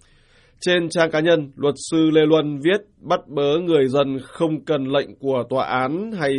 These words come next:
viện kiểm sát trong một vụ án hình sự đã là một sự vô pháp nghiêm trọng và phải bị trừng trị nghiêm minh theo pháp luật." Người thường xuyên phân tích bình luận về các sự kiện ở Việt Nam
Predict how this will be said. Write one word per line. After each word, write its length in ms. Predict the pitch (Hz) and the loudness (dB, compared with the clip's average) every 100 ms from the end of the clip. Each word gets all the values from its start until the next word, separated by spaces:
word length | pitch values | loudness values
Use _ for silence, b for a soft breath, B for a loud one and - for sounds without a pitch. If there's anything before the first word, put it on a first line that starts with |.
| 127 | -4
viện 180 | 139 | -6
kiểm 200 | 131 135 113 - | -4 -6 -4 0
sát 160 | 196 220 b b b _ | 0 0 b b b _
trong 300 | 156 143 139 | -6 -4 -2
một 140 | 143 131 | -2 -2
vụ 120 | 147 | -4
án 180 | 123 147 | -4 -4
hình 160 | 160 123 | -4 -2
sự 220 | 165 160 - | -4 -4 -8
đã 260 | 120 107 107 | -10 -6 -4
là 340 | 156 143 127 | -2 -2 -2
một 160 | 120 120 120 | -4 -8 -8
sự 200 | 143 - 120 | -10 -10 -4
vô 160 | 139 131 135 | -2 -2 -4
pháp 200 | 170 156 | -8 -6
nghiêm 260 | 143 143 | -4 -4
trọng 220 | 139 160 - b b b | 0 -2 -2 b b b
và 180 | 110 135 | -4 -4
phải 80 | 127 123 | -2 -6
bị 140 | 135 - | -6 -6
trừng 180 | 151 127 | -6 -4
trị 200 | 156 - | -4 -4
nghiêm 200 | 151 147 | -4 0
minh 260 | 156 139 - | 0 0 -6
theo 120 | 135 123 | -8 -4
pháp 100 | 151 | 0
luật." 160 | 147 135 _ _ _ b b b b | 0 -2 _ _ _ b b b b
Người 220 | 151 165 | 2 4
thường 160 | 165 156 143 | 4 0 -2
xuyên 220 | 175 175 160 | -2 0 0
phân 160 | 165 160 | -2 0
tích 200 | 214 220 | -2 -2
bình 180 | 151 139 | -4 -2
luận 180 | 151 - | -2 -2
về 100 | 131 | -6
các 100 | 135 160 | -8 -6
sự 60 | 143 107 | -8 -2
kiện 180 | 151 - | -2 -2
ở 80 | 120 | -4
Việt 100 | 127 | -4
Nam 200 | 131 139 | -2 -4